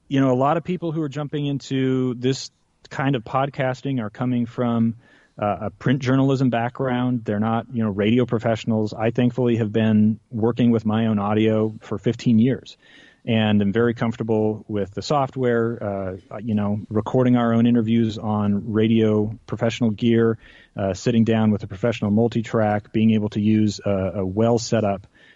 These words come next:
studio space to record my V O. All of this has been helpful, um, being a radio guy coming at it, using the facilities here at K S L, uh, that I, I imagine if you were doing this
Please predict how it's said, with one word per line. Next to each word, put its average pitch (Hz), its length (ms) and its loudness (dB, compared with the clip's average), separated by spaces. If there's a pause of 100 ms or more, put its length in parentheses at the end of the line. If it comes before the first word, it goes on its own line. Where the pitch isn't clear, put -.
(160)
studio 120 340 2
space 110 320 0
to 101 100 -12
record 107 380 -2
my 104 160 -2
V 104 260 0
O. 107 220 0
All 123 300 2
of 120 100 -2
this 117 220 0
has 104 120 -6
been 101 180 -6
helpful, 104 580 -6
um, 95 520 -4 (140)
being 107 200 4
a 98 60 2
radio 104 360 2
guy 98 240 0
coming 104 300 0
at 95 160 -2
it, 90 80 -6
using 101 340 2
the 95 60 0
facilities 110 540 0
here 107 160 0
at 98 80 -6
K 98 220 -4
S 92 200 -6
L, 90 280 -6 (520)
uh, 95 540 2
that 104 220 2
I, 101 200 2
I 104 180 -2
imagine 117 380 2
if 107 120 0
you 120 80 0
were 107 80 0
doing 113 220 4
this 107 420 -2